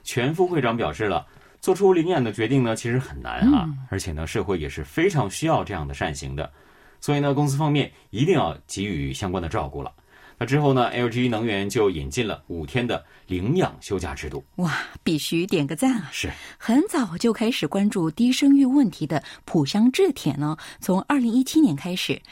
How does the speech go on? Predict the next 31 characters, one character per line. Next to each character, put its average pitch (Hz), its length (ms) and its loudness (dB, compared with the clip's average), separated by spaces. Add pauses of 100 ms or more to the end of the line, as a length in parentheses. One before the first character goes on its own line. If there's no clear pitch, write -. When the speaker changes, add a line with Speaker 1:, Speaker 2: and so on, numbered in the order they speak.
(240)
Speaker 2:
运 254 240 4 (100)
营 160 240 4 (180)
新 330 280 2
浦 151 220 0
项 302 200 2
型 180 400 2 (120)
生 254 260 4
育 233 300 0
奖 180 240 -4
励 147 100 -6
制 220 220 2
度。 143 180 -2 (400)
员 185 180 2
工 269 140 6
们 185 180 4 (220)
为 247 100 4
了 247 120 2
治 269 200 0
疗 175 320 0 (220)
不 156 180 0
孕 262 220 6
症， 190 220 0 (240)
每 190 120 4
年 156 220 4
呢， 277 180 6
最 269 160 4
多 302 240 0
可 - 140 -2
以 220 80 2
使 - 220 -2
用 160 200 0